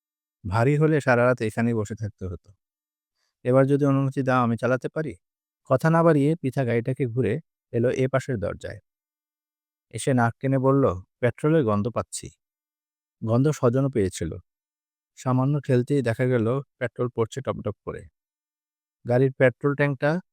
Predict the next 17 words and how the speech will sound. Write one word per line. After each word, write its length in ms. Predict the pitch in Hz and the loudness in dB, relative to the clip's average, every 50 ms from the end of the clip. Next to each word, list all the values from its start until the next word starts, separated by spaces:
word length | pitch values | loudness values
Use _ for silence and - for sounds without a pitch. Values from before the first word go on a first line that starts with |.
| _ _ _ _ | _ _ _ _
ফুটো 260 | _ - 135 123 143 | _ -4 -2 0 2
হয়েছে 300 | 131 131 135 131 - - | 2 2 2 0 0 -2
নিশ্চয়ই। 520 | 120 95 92 - - - 98 92 87 90 95 - _ _ _ _ _ _ _ _ _ _ _ _ - | -2 -2 -4 -6 -10 -10 -10 -8 -8 -8 -10 -12 _ _ _ _ _ _ _ _ _ _ _ _ -10
স্বজন 440 | - - 135 131 135 143 160 170 208 185 - | 0 0 2 2 2 2 0 -2 -4 -6 -10
অসহায়ের 340 | 127 113 - 151 147 151 151 | -10 -2 0 2 4 4 4
মতো 220 | 151 156 156 151 | 2 2 2 0
জিজ্ঞেস 340 | 120 107 104 113 120 - - | 0 0 -2 -2 -4 -4 -6
করল, 280 | - - 82 82 92 101 - _ _ _ _ _ _ _ _ _ | -8 -10 -8 -8 -10 -14 -16 _ _ _ _ _ _ _ _ _
"সাবান 360 | - - 120 123 123 135 143 | -8 -4 -4 -2 0 0 0
নেই 220 | 143 131 107 87 87 | 0 0 0 0 -2
না? 240 | 92 95 113 143 175 - _ _ _ _ _ _ _ _ _ _ _ _ _ _ | -4 -4 -4 -6 -8 -10 _ _ _ _ _ _ _ _ _ _ _ _ _ _
তাহলে 400 | - 123 120 127 135 135 139 139 | -2 0 0 0 0 0 0 -2
টেম্পোরারি 560 | 139 - 127 127 120 - 135 135 135 135 135 | -2 -2 -2 -2 -2 0 0 2 2 2 0
বন্ধ 260 | 120 113 110 104 104 | 0 0 0 0 -2
করা 260 | 107 - 110 101 101 | -2 -2 -2 -2 -2
যেত।" 240 | 92 90 80 - - - - _ _ _ _ _ _ _ _ _ _ _ _ _ _ _ _ _ _ _ _ _ _ _ _ | -2 -4 -8 -10 -14 -20 -20 _ _ _ _ _ _ _ _ _ _ _ _ _ _ _ _ _ _ _ _ _ _ _ _
সাবান? 460 | - - - 101 104 107 107 123 170 | -12 -4 -2 0 2 2 2 2 0